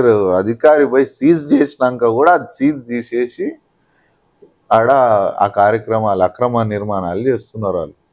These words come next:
ఏం భయమే లేదు. అంటే next ఏమైనా communal violence కావాలనుకుంటుర్రా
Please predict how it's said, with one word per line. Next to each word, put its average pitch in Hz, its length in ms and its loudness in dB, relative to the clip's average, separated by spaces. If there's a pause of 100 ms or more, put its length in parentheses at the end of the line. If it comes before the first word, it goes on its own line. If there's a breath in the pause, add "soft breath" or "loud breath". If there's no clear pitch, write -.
(180)
ఏం 104 320 -2
భయమే 113 420 -2
లేదు. 113 280 -2 (760)
అంటే 107 280 -2 (180)
next 95 380 -8
ఏమైనా 131 220 -4
communal 110 560 -4
violence 117 440 0
కావాలనుకుంటుర్రా 104 1160 -2